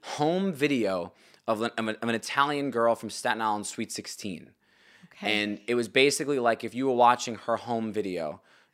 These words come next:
Speaker 1: there was, like, this community, this ca-, uh, cable access channel on Staten Island where this videographer,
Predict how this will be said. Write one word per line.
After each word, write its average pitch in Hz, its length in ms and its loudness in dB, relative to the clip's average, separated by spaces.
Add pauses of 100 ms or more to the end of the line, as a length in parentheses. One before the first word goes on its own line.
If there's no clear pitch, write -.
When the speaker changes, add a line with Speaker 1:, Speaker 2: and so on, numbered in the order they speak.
(100)
Speaker 1:
there 135 80 0
was, 151 120 4
like, 151 140 4
this - 180 0
community, 151 760 -2
this - 240 -4
ca-, - 280 -12
uh, 104 240 0 (240)
cable 151 320 -2
access 123 400 2
channel 110 340 0
on 98 100 -2
Staten 104 280 -2
Island 104 260 0
where 98 100 0
this 95 160 -8
videographer, 104 760 0